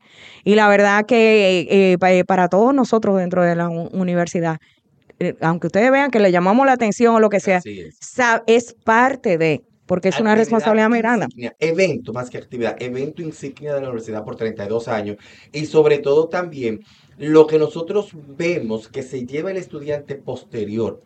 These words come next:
Speaker 2: Una, eh, egresada nuestra, eh, define su trabajo en una de las principales empresas con una muy buena posición en esa empresa como un mercado expodiario.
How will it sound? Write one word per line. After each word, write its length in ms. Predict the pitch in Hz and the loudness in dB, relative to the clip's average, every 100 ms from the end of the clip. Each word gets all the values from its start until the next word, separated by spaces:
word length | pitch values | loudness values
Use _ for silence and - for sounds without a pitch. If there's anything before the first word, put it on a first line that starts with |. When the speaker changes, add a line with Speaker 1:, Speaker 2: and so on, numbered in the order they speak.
| _ | _
Speaker 2:
Una, 420 | 139 190 208 208 _ _ _ _ _ _ _ _ | -6 -2 -2 -4 _ _ _ _ _ _ _ _
eh, 680 | 123 131 123 123 110 104 98 _ _ _ _ _ _ _ _ _ _ - | -6 -4 -2 -4 -4 -6 -10 _ _ _ _ _ _ _ _ _ _ -6
egresada 600 | 151 156 147 160 165 180 | 0 2 0 0 0 0
nuestra, 680 | 156 143 123 117 - 95 - _ _ _ - | -2 -4 -4 -6 -8 -10 -10 _ _ _ -12
eh, 540 | 101 92 87 78 73 - _ _ _ _ - _ _ _ 135 | -10 -8 -10 -12 -16 -20 _ _ _ _ -20 _ _ _ 2
define 640 | 151 151 226 320 135 117 - | 2 2 -8 -4 -4 -4 -10
su 300 | - 175 160 | -10 -8 -6
trabajo 720 | 175 143 147 160 110 113 117 | 0 2 4 4 2 -2 -4
en 120 | 117 | -4
una 120 | 139 | -4
de 40 | 175 | -6
las 140 | 175 | -8
principales 460 | 110 98 120 135 170 | -12 -16 -10 -6 -6
empresas 400 | 165 156 151 - | -8 -4 -4 -4
con 140 | 117 | -10
una 200 | 127 160 | -8 -6
muy 240 | 147 156 185 | -6 -6 -6
buena 300 | 170 175 143 | -6 -6 -8
posición 340 | - - 131 | -14 -16 -12
en 60 | 131 | -8
esa 100 | 143 | -8
empresa 340 | 135 117 113 - _ _ | -8 -10 -10 -18 _ _
como 240 | - 143 147 | -12 -6 -4
un 80 | 160 | -4
mercado 280 | 160 160 | -6 -6
expodiario. 840 | 160 - - 143 151 147 123 104 | -6 -12 -8 -6 -4 -4 -6 -12